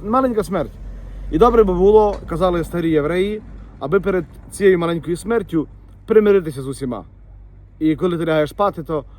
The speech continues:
я пробачаю цього, пробачаю цю, на, і того пробачаю. А зранку, коли ти прокидаєшся, то це як маленьке народження,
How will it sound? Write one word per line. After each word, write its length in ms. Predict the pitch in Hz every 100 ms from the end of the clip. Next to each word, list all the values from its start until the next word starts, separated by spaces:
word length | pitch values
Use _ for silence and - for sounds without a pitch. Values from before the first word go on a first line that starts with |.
| - - - - -
я 160 | 156 170
пробачаю 460 | 165 156 165 151
цього, 400 | 143 151 170 185 -
пробачаю 460 | - 139 147 165 156
цю, 340 | - 190 196 139
на, 500 | 135 156 160 151 139 - - 165
і 80 | - -
того 280 | 190 180
пробачаю. 600 | 180 180 165 170 151 143 - - - - - - - -
А 100 | 127
зранку, 600 | 135 180 302 269 147 120 - -
коли 180 | - 156
ти 260 | 165 165 143 - -
прокидаєшся, 720 | 170 160 175 175 135 - 107 - - - -
то 80 | 151
це 140 | 190
як 240 | 196 - 170
маленьке 420 | 170 185 180 165
народження, 540 | 165 175 127 117 98